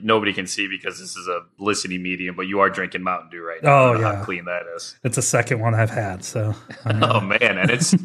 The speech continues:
Speaker 1: <laughs> it's just not even
Speaker 2: <laughs>
Speaker 1: noon my time yet.
Speaker 2: Now, on the other side of it, which kind of brought, uh, some attention to wrestling, too, is there was a, there, there's a comedian that was, you either loved him or hated him. There were some people that just,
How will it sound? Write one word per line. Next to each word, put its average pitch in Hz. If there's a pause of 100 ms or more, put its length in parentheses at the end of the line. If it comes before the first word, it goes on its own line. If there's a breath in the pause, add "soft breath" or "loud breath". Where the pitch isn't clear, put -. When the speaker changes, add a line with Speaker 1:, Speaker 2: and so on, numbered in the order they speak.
(140)
Speaker 1:
<laughs> -
it's 117
just 139
not 123
even 131
Speaker 2:
<laughs> 120
Speaker 1:
noon 143
my 107
time 92
yet. 95 (180)
Speaker 2:
Now, 185
on 190
the 190
other 277
side 127
of 123
it, 131
which 135
kind 196
of 185
brought, 147 (220)
uh, 156
some -
attention 127
to 123
wrestling, 117
too, 143
is 127
there 131
was 123
a, 113 (1120 soft breath)
there, 180
there's 175
a -
comedian 120
that 135
was, 135 (220)
you 147
either 143
loved 131
him 123
or 117
hated 95
him. 95 (480)
There 131
were 117
some 160
people 131
that 113
just, 113